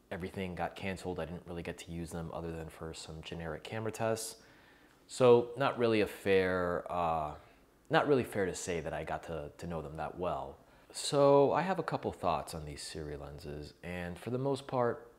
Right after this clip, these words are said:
they're very positive. These lenses are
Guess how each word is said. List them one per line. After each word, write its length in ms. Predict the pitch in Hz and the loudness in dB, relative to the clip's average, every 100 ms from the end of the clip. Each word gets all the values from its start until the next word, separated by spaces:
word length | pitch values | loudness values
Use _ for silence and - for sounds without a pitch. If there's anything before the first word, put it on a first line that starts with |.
| - | -4
they're 140 | 120 | -2
very 220 | 123 123 | 4 2
positive. 480 | 120 113 92 - - | 4 0 0 -4 -10
These 220 | 87 90 90 | -8 -6 -4
lenses 540 | 90 85 82 82 - - - - - _ _ - | -6 -4 -6 -6 -10 -16 -20 -20 -20 _ _ 0
are 440 | - 82 - - | 2 2 0 -4